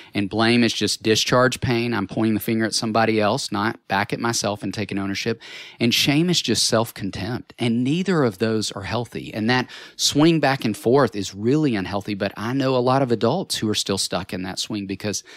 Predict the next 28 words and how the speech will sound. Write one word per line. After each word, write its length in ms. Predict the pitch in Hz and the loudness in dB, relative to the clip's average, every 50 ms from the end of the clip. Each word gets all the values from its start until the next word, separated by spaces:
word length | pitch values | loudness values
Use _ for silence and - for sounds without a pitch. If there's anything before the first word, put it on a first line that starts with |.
| - - - - - _ - | -20 -20 -20 -20 -20 _ -4
they 140 | 120 117 113 | 0 2 2
never 360 | 113 120 123 127 135 131 127 | 4 4 4 4 4 4 4
learned 380 | 123 123 123 127 131 135 135 131 | 4 4 4 4 4 4 4 6
that 200 | 127 120 117 - | 4 4 2 2
third 200 | - 127 123 123 | 4 4 4 6
R. 160 | 127 131 147 139 | 6 4 4 4
They 160 | 120 113 110 | 2 2 0
never 260 | 110 117 120 123 131 | -2 -2 -2 -2 -2
learned 260 | 117 123 127 123 120 | 0 0 0 0 0
how 100 | 117 123 | -2 -2
to 100 | 113 113 | -4 -4
move 300 | 110 107 110 117 120 113 | -4 -2 -2 -2 -4 -4
toward 240 | - - - 113 104 | -4 -2 0 0 0
a 60 | 98 | 0
healthy 420 | 92 - - 117 113 107 - 117 104 | 0 -4 -6 -6 -6 -6 -6 -6 -4
sense 260 | - - 110 101 - | -4 -4 -4 -4 -4
of 140 | 107 92 107 | -6 -6 -6
ownership, 440 | 107 104 101 101 - - - - | -6 -4 -4 -4 -4 -6 -6 -8
which 360 | - 92 107 107 104 - - - - - - - - - _ _ | -6 -2 -2 -2 -2 -2 -6 -10 -12 -18 -20 -20 -20 -20 _ _
changes 600 | - - - 131 123 123 123 120 117 113 - - | -6 -2 0 2 4 4 4 2 2 0 -2 -2
the 100 | - 107 | -2 -4
game 400 | 98 95 104 101 98 98 95 92 | -4 -2 -2 -4 -2 -4 -4 -6
in 100 | 92 92 | -6 -6
all 440 | 92 - 104 98 98 98 95 90 - _ _ _ _ - | -4 -4 -2 -2 -2 -4 -6 -8 -12 _ _ _ _ -12
healthy 360 | - - 104 101 - - 98 | -4 -2 -2 -2 0 -2 -4
inter-, 180 | 98 95 95 92 - - - - | -4 -4 -4 -6 -8 -10 -10 -6
interpersonal 580 | - 104 101 98 - - 107 104 - - 107 101 | -4 -4 -2 -2 -2 -4 -4 -4 -4 -6 -8 -8
relationships. 760 | 101 95 98 95 95 104 - - - - 104 101 - - - | -8 -10 -10 -10 -10 -10 -10 -10 -10 -10 -10 -10 -10 -12 -12